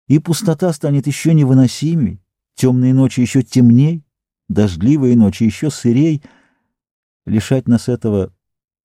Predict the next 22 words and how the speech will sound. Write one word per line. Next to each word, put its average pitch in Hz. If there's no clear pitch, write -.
все -
равно, 131
что -
попытаться 113
вырвать 113
у 113
нас 123
кусок 151
изо 123
рта. 92
И 78
он 92
поглядел 92
на 90
парнишку, 104
который 80
так 165
безмятежно 113
дремал 90
на 90
дне 85
лодки. 80